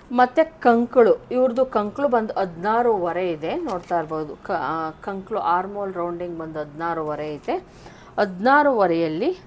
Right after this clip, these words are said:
ಆ, ಹದಿನಾರೂವರೆ ಏನಿದೆ ಅದನ್ನು ಆಫ್ ಮಾಡ್ಕೊಳ್ಳಿ, ಅಥವಾ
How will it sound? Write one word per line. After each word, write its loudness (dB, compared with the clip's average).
ಆ, 2
ಹದಿನಾರೂವರೆ 2
ಏನಿದೆ -2
ಅದನ್ನು 0
ಆಫ್ 2
ಮಾಡ್ಕೊಳ್ಳಿ, -4
ಅಥವಾ 0